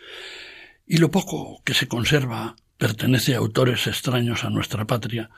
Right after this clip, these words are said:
que hablan de la existencia y la vitalidad de la Iglesia española en estos primeros siglos. Así, se sabe algo por San Ireneo, por Tertuliano y por San Cipriano, entre otros.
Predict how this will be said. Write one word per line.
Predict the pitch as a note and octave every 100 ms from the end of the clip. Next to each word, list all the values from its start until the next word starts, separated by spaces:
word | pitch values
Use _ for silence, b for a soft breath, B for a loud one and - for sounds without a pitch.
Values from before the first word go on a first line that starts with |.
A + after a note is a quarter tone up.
| B B
que | - C#3
hablan | D3+ E3
de | C#3+
la | A#2
existencia | G#2+ A#2+ - E3 E3+ E3+
y | E3
la | E3
vitalidad | D#3 D3+ D3+ D#3 D#3+ D#3+
de | G#2+
la | G2
Iglesia | G2+ A#2+ B2+ C#3
española | - D#3 D#3 B2 - - _
en | C3 C3
estos | - C3
primeros | - G#2 F#2+ - -
siglos. | E2+ E2+ - - - _ B B B B B -
Así, | A2 C#3+ D#3+ - -
se | -
sabe | - B2 B2+
algo | C#3+ E3+ E3+
por | - A#2+
San | - G#2 G#2+
Ireneo, | G2 G2+ C#3 D#3+ F#3+ - - _ _
por | - A2+
Tertuliano | A2 G#2+ - G2+ B2 D3+ G3 G#3+ b b b b -
y | C#3+
por | C#3 C3
San | - D3+ C#3
Cipriano, | C#3+ A2 C3 A2 F#2 G#2+
entre | F2+ F#2 E2
otros. | - -